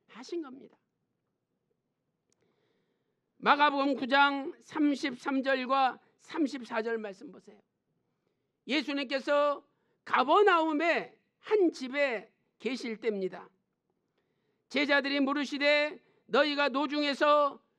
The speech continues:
서로 토론한 것이 무엇이냐?" 제자들에게 물었죠. 제자들이,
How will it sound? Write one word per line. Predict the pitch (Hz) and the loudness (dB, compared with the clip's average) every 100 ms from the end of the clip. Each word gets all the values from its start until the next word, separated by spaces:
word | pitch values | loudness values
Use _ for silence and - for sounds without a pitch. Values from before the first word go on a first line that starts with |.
| _ | _
서로 | _ 330 311 294 277 | _ -4 0 0 0
토론한 | 349 302 285 277 262 | -4 -4 -2 -2 0
것이 | 254 269 | -4 -2
무엇이냐?" | 247 262 254 254 240 240 233 226 220 202 185 156 | -4 -2 -4 -2 0 2 4 2 0 -2 -6 -8
제자들에게 | 339 370 349 330 311 311 | -6 -2 -4 -4 -8 -8
물었죠. | 277 294 240 403 339 _ _ _ _ _ _ _ _ - | -8 -10 -10 -14 -14 _ _ _ _ _ _ _ _ -14
제자들이, | - 370 392 370 370 427 262 | -2 0 0 0 2 2 0